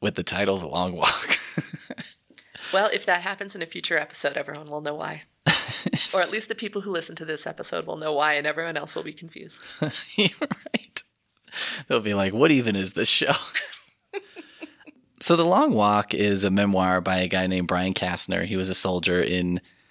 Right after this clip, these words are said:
Speaker 1: um, I think, Iraq and Afghanistan. And, um, he was in the ordnance disposal. So, you know, that's like the bomb squad,
Speaker 2: Mm-hmm.
Speaker 1: dealing with the I E Ds and the roadside bombs and all that kind of stuff.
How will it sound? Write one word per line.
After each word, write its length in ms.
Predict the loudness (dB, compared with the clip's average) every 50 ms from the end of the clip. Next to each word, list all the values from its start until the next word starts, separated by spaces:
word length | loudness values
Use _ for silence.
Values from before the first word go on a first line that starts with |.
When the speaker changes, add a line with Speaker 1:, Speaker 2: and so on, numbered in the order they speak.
| _ _ _ -10 -4 0
Speaker 1:
um, 440 | 0 2 2 2 0 0 0 -2 -2
I 60 | -2 -2
think, 200 | -2 0 0 0
Iraq 460 | -2 -2 0 0 0 0 -2 -2 -4
and 80 | -4 -4
Afghanistan. 880 | -4 -4 -4 -4 -2 -2 0 0 0 0 -2 -2 -2 -2 -4 -4 -6 -8 -12 _ _ _ _ _ _ _ _ _ _ -6
And, 400 | -2 0 0 2 2 0 2 2
um, 520 | 2 2 2 2 0 0 0 -2 -4 -4 -6 _ _ _ _ _ _ _
he 160 | -6 -4 0 0
was 200 | 2 2 2 2
in 140 | 2 2 2
the 240 | 2 2 0 0 0 0
ordnance 460 | 2 2 2 4 2 2 2 0 0
disposal. 840 | 0 0 0 0 0 0 0 0 2 2 2 2 2 0 0 -2 -6 _ _ _ _ _ _ _ _
So, 160 | 0 2 2
you 140 | 2 2 2
know, 120 | 2 2 0
that's 180 | 0 0 0
like 160 | 0 0 -2 -4 _ -4
the 100 | -2 2
bomb 260 | 2 2 2 0 0
squad, 420 | -2 -2 -2 -4 -6 -6 -8 -10 -10
Speaker 2:
Mm-hmm. 280 | -14 -18 -20 -20 -20 -20 -20 _ _ _ _ _ _ _ _ _ -6
Speaker 1:
dealing 340 | -2 0 2 2 2 2 0
with 180 | 0 -2 -2 -2
the 500 | -2 0 2 4 4 4 2 2 0 -4 -12 _ _ _ _ -10 -4
I 140 | -2 -2 -2
E 200 | -2 -4 -6 -6
Ds 600 | -2 -2 0 2 4 4 4 4 4 2 2 2 2
and 100 | 2 0
the 80 | 2
roadside 640 | 2 2 2 2 2 2 2 2 2 2 0 0 0
bombs 480 | -2 -2 0 0 0 0 0 0 0
and 80 | 0 -2
all 80 | -2
that 180 | -2 -2 -2 -2
kind 160 | -4 -4 -2
of 80 | -2 0
stuff. 420 | 0 2 2 2 2 0 -2 -6